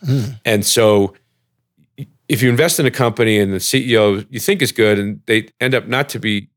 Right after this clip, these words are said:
Speaker 2: not to be that good, it's easy to sit there and rationalize why they didn't hit their budget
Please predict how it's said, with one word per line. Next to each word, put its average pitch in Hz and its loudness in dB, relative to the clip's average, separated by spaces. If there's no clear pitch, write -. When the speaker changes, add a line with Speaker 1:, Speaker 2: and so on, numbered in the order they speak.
Speaker 2:
not 120 -4
to - -20
be 113 0
that 95 -2
good, 92 0
it's - -4
easy 190 0
to 127 0
sit 123 0
there 117 2
and 101 -2
rationalize 101 -2
why 98 0
they 101 -2
didn't 95 -4
hit 95 -10
their 92 -6
budget 85 -6